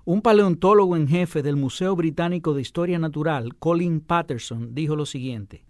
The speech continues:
"Decimos que los reclamos de los evolucionistas son insensateces, fundados sobre observaciones y no apoyados por hechos. Este museo", es decir, el Museo Británico de Historia Natural, "está lleno de pruebas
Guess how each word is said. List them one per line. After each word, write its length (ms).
"Decimos 640
que 140
los 220
reclamos 540
de 100
los 160
evolucionistas 920
son 300
insensateces, 960
fundados 800
sobre 320
observaciones 920
y 140
no 120
apoyados 760
por 160
hechos. 420
Este 280
museo", 520
es 80
decir, 280
el 80
Museo 320
Británico 540
de 60
Historia 340
Natural, 480
"está 320
lleno 360
de 100
pruebas 560